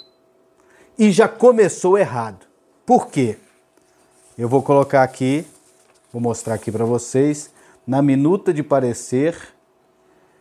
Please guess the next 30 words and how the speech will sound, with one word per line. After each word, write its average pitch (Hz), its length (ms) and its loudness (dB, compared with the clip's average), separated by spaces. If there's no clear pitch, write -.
do 127 140 0
Ministério 135 540 0
da 147 100 0
Saúde, 143 640 -2
emitida 143 520 -2
no 139 140 -4
dia 127 180 -4
trinta 143 560 -4
de 127 160 -4
abril 117 320 -2
de 113 120 -6
dois 113 200 -2
mil 113 140 -4
e 107 40 -4
vinte. - 460 -20
A 190 120 4
Confederação 220 760 2
Brasileira 175 520 0
de 143 80 -8
Futebol 160 480 2
submeteu 170 560 0
ao 175 40 4
Ministério 151 540 -2
da 139 160 -2
Saúde, 147 420 -2
através 143 480 0
de 139 80 -4
canais 139 520 -2
não 277 380 6
oficiais, 156 1160 -2